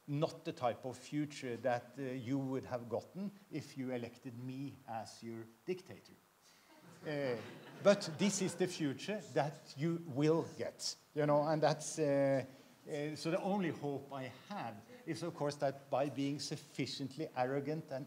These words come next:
irritating, you know, I might kick some of you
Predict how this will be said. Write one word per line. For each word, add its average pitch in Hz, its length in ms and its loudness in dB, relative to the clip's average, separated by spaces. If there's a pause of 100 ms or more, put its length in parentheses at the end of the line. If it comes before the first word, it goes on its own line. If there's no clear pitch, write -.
irritating, 127 640 -4 (320)
you 156 100 -2
know, 139 120 2
I 139 180 0
might 147 260 0 (380)
kick - 220 -10 (200)
some 170 520 -4
of 127 160 -4
you 123 200 -2